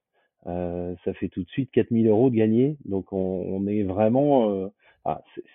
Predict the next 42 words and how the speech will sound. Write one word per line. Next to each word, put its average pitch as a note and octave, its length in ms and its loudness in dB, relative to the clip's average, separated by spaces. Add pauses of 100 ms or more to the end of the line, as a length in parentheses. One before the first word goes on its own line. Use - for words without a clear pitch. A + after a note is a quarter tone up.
c'est, - 140 -10 (140)
c'est G2+ 120 -2
plutôt B2+ 460 0
intéressant. A2 600 0 (600)
Le, A#2 580 4 (360)
là C3+ 180 8
où C3+ 80 6
le B2 80 6
bas A#2+ 160 6
blesse, B2 300 4 (320)
euh, G2 280 -2 (120)
c'est G#2 100 0
vraiment A2 480 2
où G#2 220 0
faut, F2 100 -18 (100)
faut F2 160 -6 (120)
surveiller C3 580 4
son F#2 240 -6 (140)
fameux C#3 260 4
montant B2 360 -2
de A2 40 -4
travaux, G#2+ 440 -2 (340)
parce - 100 -20
que - 100 -8 (160)
s'il C3 120 -4
y A#2 100 4
a - 20 4
une A2+ 140 4
année A#2+ 180 4
où A#2 80 2
on A2 60 0
n'en G#2 140 0
fait G2+ 160 -2
pas, C#3+ 240 0 (680)
on F2+ 120 -8
paye D3+ 280 10
des B2 200 6
impôts A#2+ 280 2
sur - 160 -2
les G#2 140 2
loyers, G#2 560 2 (280)
euh, F2+ 560 -4